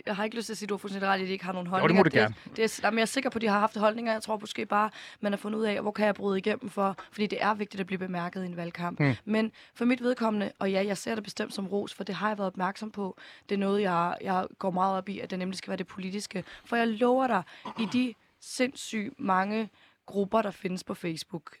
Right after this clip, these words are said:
Speaker 1: øh, hvor man kan gå ind og debattere, der er der jeg jo konstant blevet hevet i en eller anden etnisk debat, eller om, der har handlet om racisme, som jeg har bakket fuldstændig ud af, fordi det er ikke det, jeg vil diskutere.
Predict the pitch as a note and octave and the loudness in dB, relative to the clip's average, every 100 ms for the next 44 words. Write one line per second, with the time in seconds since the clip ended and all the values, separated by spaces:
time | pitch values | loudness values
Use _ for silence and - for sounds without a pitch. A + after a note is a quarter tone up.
0 | - F#3 F3+ F3+ E3+ F#3 F#3 F#3 F#3+ F#3+ | -2 0 2 0 0 0 -2 -2 -2 -2
1 | F#3 F#3 F#3 - G3 F#3 F3+ - - _ | -2 -4 -4 -4 -2 0 -2 -8 -20 _
2 | G#3 G#3+ G#3 G#3 G#3+ A3 A3 - G3+ - | 2 2 2 2 2 2 0 -4 -8 0
3 | A#3+ A3+ G3+ F#3 E3 F#3+ - A3+ G3 F#3+ | 0 2 0 2 2 2 2 2 2 2
4 | G3 G3 - G#3+ - A#3+ G#3+ - - G3+ | 2 2 -2 -6 -2 0 0 -4 -6 -2
5 | G3 G#3 - A2+ F#3 D#3+ - - G3+ F#3 | -2 -4 -6 -4 -4 -4 -10 -6 -4 -2
6 | G3 G3 G3+ G#3+ G3+ F#3 G#3+ G3+ A#2 - | -2 -2 -2 -4 -6 -6 -6 -4 -6 -6
7 | G#3 G3 G3+ F#3 F#3 F#3+ - A#3 A#3 A#3 | -4 -2 -4 -4 -4 -6 -8 -6 -4 -2
8 | B3 G#3 - - - - F#3+ F3 G#3+ G#3+ | -4 -4 -8 -20 -18 -12 -8 -2 -2 -2
9 | G3 F#3+ F3 F#3+ - - F#3 | -4 -6 -12 -10 -8 -4 -4